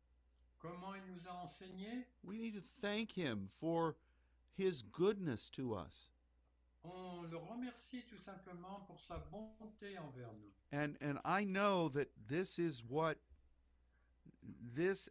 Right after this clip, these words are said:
Speaker 2: and more is what God is wanting at this segment of our walk.
Speaker 1: Ceci est ce que Dieu désire dans cette, euh,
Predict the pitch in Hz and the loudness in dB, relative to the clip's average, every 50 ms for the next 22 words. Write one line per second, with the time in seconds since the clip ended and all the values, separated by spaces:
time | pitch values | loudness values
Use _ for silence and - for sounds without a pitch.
0 | - 156 165 165 160 156 160 160 175 185 175 160 131 123 123 127 127 110 113 135 | 2 4 6 6 6 4 2 2 4 4 6 6 8 8 6 4 2 0 0 0
1 | 151 143 117 113 110 143 147 151 156 156 143 135 120 120 120 127 143 156 165 165 | 0 0 0 -2 0 2 4 4 4 4 2 0 -4 -4 -4 -2 0 2 2 2
2 | 165 147 123 110 110 113 - - 117 123 123 120 - - 110 104 101 104 101 123 | 2 2 2 0 0 -2 -4 -4 -2 -2 -2 -2 -4 -10 -14 -14 -12 -8 -2 0
3 | 147 160 160 156 - - - - - - - _ _ _ _ _ _ _ _ _ | 2 2 2 2 2 0 0 0 -2 -6 -8 _ _ _ _ _ _ _ _ _
4 | _ - - - - - - 170 156 156 131 113 110 104 104 110 104 95 117 110 | _ -14 -10 -6 -4 -2 2 4 4 2 2 0 -2 0 0 -2 -2 -2 0 0
5 | 110 110 107 110 113 110 95 76 - - _ - - - - _ _ _ _ _ | 0 0 0 0 0 0 0 0 -4 -8 _ -20 -20 -20 -20 _ _ _ _ _
6 | _ _ _ _ _ _ _ _ _ _ _ _ _ _ - - - - - - | _ _ _ _ _ _ _ _ _ _ _ _ _ _ -20 -18 -18 -18 -18 -18
7 | - - - 143 139 131 - - - 165 190 214 233 233 214 165 160 156 156 151 | -18 -16 -14 -12 -10 -10 -10 -10 -10 -10 -10 -8 -8 -8 -8 -8 -8 -8 -8 -6
8 | 151 147 147 147 147 139 139 127 - - 143 - - - 165 175 156 139 135 135 | -6 -6 -6 -6 -6 -6 -6 -8 -8 -10 -10 -10 -8 -6 -6 -6 -6 -8 -10 -14
9 | 143 160 190 202 202 202 190 165 143 156 151 143 135 135 131 147 165 185 214 233 | -12 -8 -6 -4 -4 -4 -4 -6 -6 -6 -6 -8 -8 -10 -10 -12 -10 -10 -8 -8
10 | 233 208 160 - _ _ _ _ _ _ _ _ _ - 113 113 139 147 156 165 | -8 -10 -12 -16 _ _ _ _ _ _ _ _ _ -20 -14 -10 -8 -6 -4 -4
11 | 165 160 160 156 151 151 139 123 - - - - 147 139 135 - _ _ - 143 | -2 -2 -2 -2 -4 -4 -6 -8 -8 -10 -8 -6 -8 -8 -8 -10 _ _ -8 -6
12 | 139 135 131 131 127 127 123 123 123 117 117 117 | -6 -4 -6 -4 -4 -4 -4 -4 -6 -8 -8 -10